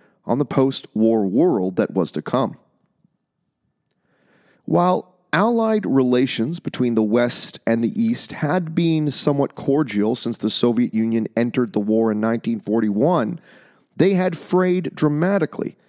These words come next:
by nineteen forty-five, particularly in the aftermath of the death of American President Franklin Roosevelt. By April, Stalin was the only leader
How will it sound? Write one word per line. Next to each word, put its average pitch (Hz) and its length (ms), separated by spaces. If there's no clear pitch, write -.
by 110 160
nineteen 110 360
forty-five, - 720
particularly 113 880
in 113 80
the 113 120
aftermath 101 800
of - 140
the 143 80
death 107 400
of 107 180
American 107 540
President 98 440
Franklin 95 460
Roosevelt. 123 480
By 123 300
April, - 460
Stalin 156 640
was 127 280
the 143 180
only 196 640
leader 127 600